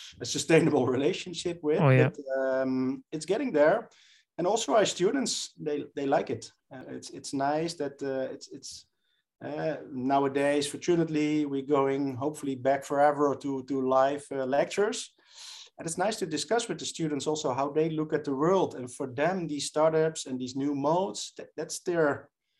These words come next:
Speaker 1: that's their, uh, uh, the daily life, so you could say. So they also are very interested in these companies to work
Speaker 2: Hmm.
Speaker 1: with, uh, et cetera, which also helps us to get a little bit of, uh, uh, nowadays, uh, trends, et cetera.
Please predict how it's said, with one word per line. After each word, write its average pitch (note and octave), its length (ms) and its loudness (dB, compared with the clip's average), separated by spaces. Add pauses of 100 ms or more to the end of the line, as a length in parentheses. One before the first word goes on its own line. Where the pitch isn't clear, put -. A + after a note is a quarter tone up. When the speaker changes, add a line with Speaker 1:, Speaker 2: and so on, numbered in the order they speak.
(260)
Speaker 1:
that's - 280 -10
their, C#3 440 -2
uh, A#2+ 600 -4
uh, A#2+ 120 -12
the A#2 240 -8
daily C3 380 -4
life, D#3+ 400 0
so G#2 200 -4
you F#2+ 120 -6
could - 180 -18
say. F#2 280 -12
So A#2+ 340 -10
they C#3+ 180 -2
also D#3 440 -2
are B2 180 0
very D3 240 2
interested C#3 380 -2
in B2 100 -2
these A#2 140 -8
companies E3 640 0
to A2 100 -6
work D3+ 320 2
Speaker 2:
Hmm. D3 60 6
Speaker 1:
with, C#3 360 4
uh, A#2+ 40 -14 (140)
et - 80 -20
cetera, D3 300 -12 (320)
which F3 220 -2
also F#3+ 240 2
helps D#3 260 6
us - 420 4 (640)
to C3+ 60 -8
get D3 260 2
a C#3 40 -2
little D3 320 4
bit C3+ 180 0
of, - 220 -4
uh, B2+ 40 -2 (280)
uh, B2+ 100 -8
nowadays, B2+ 880 -4
uh, A#2 220 -4
trends, B2+ 420 -2
et A2 120 -12
cetera. A2 260 -12